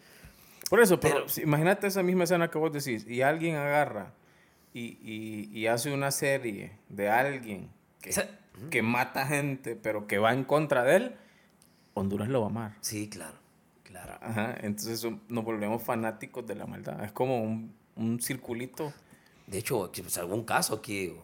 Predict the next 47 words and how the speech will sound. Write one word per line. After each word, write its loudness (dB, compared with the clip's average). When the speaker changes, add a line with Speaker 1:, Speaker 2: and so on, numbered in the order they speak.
Speaker 2:
o -16
sea, -8
un, -12
un -10
señor -4
que -12
mató -4
a 2
una -2
abogada, 0
pues, -12
porque -10
se -4
hartó, -4
pues. -12
Speaker 1:
<laughs> -14
Speaker 2:
Sí, -6
porque -6
estaba 2
defendiendo 0
a 2
una -4
de -4
las -10
personas -10
del, -16
de, -20
del, -12
del, -20
Speaker 1:
¿De -12
quién, -2
Speaker 2:
de -10
la -14
Speaker 1:
quién -2
Speaker 2:
pastillas 2
Speaker 1:
generó? 4
Speaker 2:
de 2
harina, -4
del -8
seguro, -4
el -8
robo 4
del 2
seguro. -6
Entonces, -8
a -6
uno -2